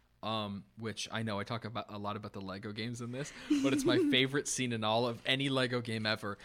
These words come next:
Speaker 1: 'cause they replace, she, when she does that, they replace his head with just, like, a one by one red stud with a, with a Harry Potter face on it,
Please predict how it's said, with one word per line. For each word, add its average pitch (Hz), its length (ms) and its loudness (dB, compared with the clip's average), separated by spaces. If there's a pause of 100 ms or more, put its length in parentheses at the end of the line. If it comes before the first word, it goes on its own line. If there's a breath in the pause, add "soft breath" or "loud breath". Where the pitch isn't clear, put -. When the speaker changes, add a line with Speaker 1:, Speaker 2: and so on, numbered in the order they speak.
(160 loud breath)
Speaker 1:
'cause 123 200 -2
they 131 160 4
replace, 131 640 -2
she, - 160 -6
when 135 140 0
she - 100 -8
does 131 160 0
that, 135 160 0
they 127 80 2
replace 127 280 0
his 120 140 -4
head 123 180 2
with 123 120 -6
just, 131 120 -2
like, 123 120 0
a 113 40 2
one 113 200 4
by 123 180 6
one 117 280 2
red 120 260 0
stud 120 600 4
with 131 200 -2
a, 131 200 6
with 143 140 0
a 143 80 6
Harry 139 300 6
Potter 127 340 2
face 123 400 0
on 147 160 8
it, 175 180 2